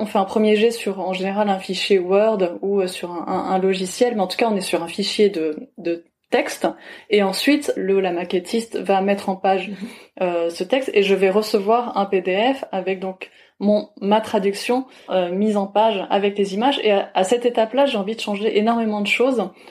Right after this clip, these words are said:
Speaker 1: parce que je me rends compte que, ah, bah, en fait, là, le, le passage, il est pas très fluide. Enfin, je, je, constamment, je vais ajuster ma traduction par rapport à l'image. C'est
Speaker 2: Ok.
Speaker 1: vraiment un élément crucial, euh, dans, dans la, elle va venir rythmer presque la, ma, ma traduction,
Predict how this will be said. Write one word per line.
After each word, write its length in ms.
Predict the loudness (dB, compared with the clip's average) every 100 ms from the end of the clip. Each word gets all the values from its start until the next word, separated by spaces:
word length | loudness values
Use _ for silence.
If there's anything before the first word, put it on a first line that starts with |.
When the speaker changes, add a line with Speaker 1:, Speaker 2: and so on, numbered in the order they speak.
| -6
Speaker 1:
parce 180 | -6 0
que 120 | 0
je 100 | 2
me 100 | 0
rends 140 | -2
compte 220 | -4 -4
que, 60 | 0
ah, 100 | 0
bah, 100 | 0
en 60 | 0
fait, 340 | -2 -2 -4
là, 360 | 0 2 4 2
le, 220 | 2 -2
le 160 | -2
passage, 400 | -2 -2 0 0
il 80 | -2
est 80 | -4
pas 140 | -6
très 180 | -8 -8
fluide. 640 | -10 -6 -4 -2 -2 -2 -2
Enfin, 260 | 0 -2 -2 -12 -14 -16 -20 -10
je, 280 | -4 -2
je, 40 | -2
constamment, 540 | 0 0 2 2 2
je 80 | 4
vais 100 | 4
ajuster 460 | 2 0 0 0 2
ma 140 | 0
traduction 500 | 0 0 0 0 0
par 180 | 2 0
rapport 280 | 0 2 2
à 80 |
l'image. 460 | 2 0 0 0 -4
C'est 200 | -10 -4
Speaker 2:
Ok. 80 | 0
Speaker 1:
vraiment 340 | 0 0 -4 -4 -4
un 140 | -2
élément 280 | 0 -2 -4
crucial, 540 | -6 -8 -2 0 0
euh, 260 | -2 -4 -8 -10 _ _ _ _ -8 -4
dans, 200 | 0 2
dans 160 | 4
la, 220 | 4 4 4
elle 140 | 4
va 100 | 4
venir 260 | 4 4 4
rythmer 420 | 2 4 4 2
presque 380 | 2 -2 0 -2
la, 260 | 0 0
ma, 180 | -4 -4
ma 180 | -4 -4
traduction, 540 | -4 -6 -6 -10 -10